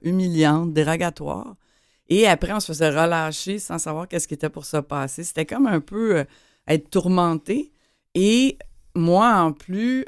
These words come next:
euh, tu sais, j'avais même, j'avais, j'avais collaboré, j'avais essayé de dire la vérité. Puis quand il m'avait dit, « Si t'es honnête, on va te garder. »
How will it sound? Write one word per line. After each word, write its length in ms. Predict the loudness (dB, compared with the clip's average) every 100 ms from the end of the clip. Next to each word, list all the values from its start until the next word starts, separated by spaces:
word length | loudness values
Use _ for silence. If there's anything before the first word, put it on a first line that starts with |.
| -4
euh, 220 | -4 -4
tu 80 | -8
sais, 100 | -6
j'avais 320 | -4 -2 -2
même, 320 | 0 0 -2
j'avais, 320 | -6 -8 -10 -12
j'avais 260 | -14 -12 -14 _ -2
collaboré, 960 | 2 4 4 4 4 2 0 0 -2
j'avais 240 | -2 -4 -6
essayé 260 | -6 -4
de 160 | -2 -2
dire 320 | -2 0 0
la 160 | 0 -2
vérité. 640 | -2 -2 -4 -4 -2 -2
Puis 100 | -4
quand 60 | -4
il 120 | -2
m'avait 200 | 0 0
dit, « 80 | -2
Si 160 | -4
t'es 180 | 0 0
honnête, 360 | 0 -2 -4 -8
on 80 | -6
va 100 | -2
te 60 |
garder. » 520 | 2 2 0 -6 -8